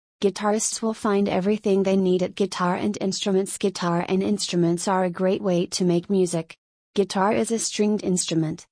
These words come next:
played by holding the instrument in the hands and plucking or strumming its strings with fingers or a pick. Instruments can be found all around the world,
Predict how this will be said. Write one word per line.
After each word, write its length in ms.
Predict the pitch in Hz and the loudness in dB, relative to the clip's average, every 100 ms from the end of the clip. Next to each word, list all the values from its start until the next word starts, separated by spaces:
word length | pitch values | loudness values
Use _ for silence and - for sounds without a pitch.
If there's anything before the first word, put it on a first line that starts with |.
| _ | _
played 340 | - 208 208 202 | -2 2 2 0
by 140 | 214 | -4
holding 420 | 190 196 208 214 | -2 -2 0 0
the 120 | 202 | 0
instrument 640 | - 196 185 - 175 165 - | 0 -2 -2 0 0 0 -2
in 180 | 190 185 | -2 -2
the 40 | |
hands 440 | 160 185 180 180 - | 0 -2 0 0 -2
and 180 | 190 | -4
plucking 460 | 170 180 175 208 214 | -2 -4 -2 -2 -2
or 60 | 196 | -4
strumming 480 | - 196 190 190 | -2 0 0 0
its 160 | 185 - | -2 -4
strings 480 | - 190 180 180 - | -4 0 0 0 -2
with 120 | 196 | -6
fingers 460 | - 190 180 180 185 | -2 0 2 0 0
or 180 | 180 | 2
a 60 | 170 | 0
pick. 380 | 175 170 151 - _ _ _ | 0 -2 -4 -8 _ _ _
Instruments 600 | 214 214 - 247 226 214 - | 0 0 2 0 0 0 -2
can 220 | 190 175 | 0 2
be 120 | 190 | 0
found 380 | - 196 190 196 | 0 0 2 2
all 140 | 190 | 2
around 340 | 196 185 175 190 | 0 0 0 0
the 100 | 190 | 0
world, 480 | 180 170 160 160 | 0 0 0 -4